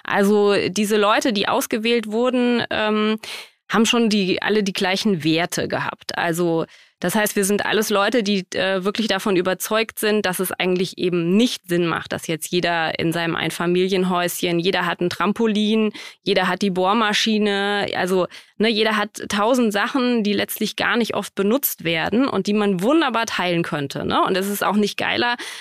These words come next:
als dass jeder seinen irgendwie zwei Quadratmeter Pool im Garten hat, wenn alle zusammenlegen und sich einfach einen richtig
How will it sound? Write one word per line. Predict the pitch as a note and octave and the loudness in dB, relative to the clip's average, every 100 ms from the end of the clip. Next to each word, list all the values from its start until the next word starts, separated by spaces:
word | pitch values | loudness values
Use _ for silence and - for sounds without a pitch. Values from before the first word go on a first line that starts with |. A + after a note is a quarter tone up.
| - | -6
als | F3 - | -6 -2
dass | G3 - | -2 0
jeder | G#3 C4 B3 G3 | 2 2 2 0
seinen | G3 G3 G3 | 0 0 0
irgendwie | G3 F3+ F#3+ | -2 -4 -6
zwei | - - G3 | -4 -2 -2
Quadratmeter | G3 F#3+ - G3+ C#4 B3 G3+ F3+ | -2 -6 -4 -4 0 2 2 -2
Pool | - G#3+ G#3 | -4 -2 0
im | F#3+ | 0
Garten | F3 - F#4 G3 F3 | 0 0 0 0 2
hat, | F3+ D4 - | 0 -4 -4
wenn | F3+ | -2
alle | C3 G#3+ | 0 -2
zusammenlegen | G#3 G3+ F#3+ G#3+ A#3 F3+ F#3 A#3+ | -2 -4 0 0 2 2 2 0
und | - G3 | -2 -4
sich | - | -4
einfach | F3+ F#3 G3 | -4 -2 0
einen | G3+ | 0
richtig | G#3+ - A3+ | 0 -2 -4